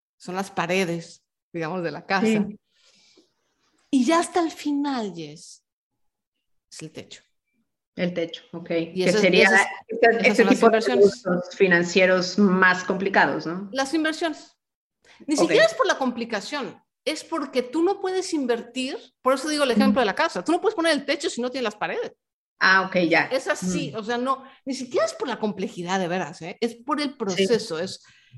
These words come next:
Speaker 1: es como que aquí sí el orden de los <laughs> factores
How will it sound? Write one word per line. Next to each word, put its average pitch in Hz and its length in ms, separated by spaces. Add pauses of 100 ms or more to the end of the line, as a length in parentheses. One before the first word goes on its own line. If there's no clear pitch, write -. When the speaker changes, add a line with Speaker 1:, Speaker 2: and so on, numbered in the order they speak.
(160)
Speaker 1:
es 220 140
como 262 280
que 247 180
aquí 220 260
sí 339 140
el 302 100
orden 285 240
de 262 60
los 269 180
<laughs> - 400
factores - 260